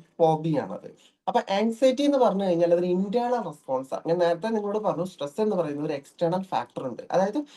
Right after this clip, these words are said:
ഡെഫിനറ്റ് ആയിട്ടുള്ള ഒരു കാര്യം ഉണ്ട് അവിടെ സ്ട്രെസ്സിന്. പക്ഷെ ആങ്സൈറ്റിക്ക് അങ്ങനെ പ്രത്യേകിച്ച് ഒരു കാര്യം നമുക്ക് കണ്ടുപിടിക്കാൻ പറ്റുന്നില്ല. അതായത് ഒരു ഇന്റേണൽ ആയിട്ടുള്ള റെസ്പോൺസ് കൊണ്ടാണ് ഇത് സംഭവിക്കുന്നത്. എക്സ്റ്റേണലിനേക്കാൾ കൂടുതൽ ഒരു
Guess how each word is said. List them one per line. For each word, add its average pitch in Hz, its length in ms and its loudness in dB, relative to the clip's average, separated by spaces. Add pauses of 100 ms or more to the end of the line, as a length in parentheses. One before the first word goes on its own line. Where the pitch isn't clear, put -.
(180)
ഡെഫിനറ്റ് 262 460 4
ആയിട്ടുള്ള 226 240 4
ഒരു 226 140 0
കാര്യം 165 340 4
ഉണ്ട് 156 220 0
അവിടെ 156 200 4
സ്ട്രെസ്സിന്. 139 540 -4
പക്ഷെ - 360 -2
ആങ്സൈറ്റിക്ക് 208 720 4
അങ്ങനെ 190 200 2
പ്രത്യേകിച്ച് 220 640 0
ഒരു 233 100 0
കാര്യം 170 260 2
നമുക്ക് 180 360 0
കണ്ടുപിടിക്കാൻ 170 540 0
പറ്റുന്നില്ല. 131 480 -4 (420)
അതായത് 233 300 6
ഒരു 233 280 6
ഇന്റേണൽ 254 580 6
ആയിട്ടുള്ള 180 300 0
റെസ്പോൺസ് 160 440 0
കൊണ്ടാണ് 143 340 0
ഇത് 160 180 -6
സംഭവിക്കുന്നത്. 127 760 -4 (100)
എക്സ്റ്റേണലിനേക്കാൾ 190 640 2
കൂടുതൽ 170 420 2
ഒരു 208 220 2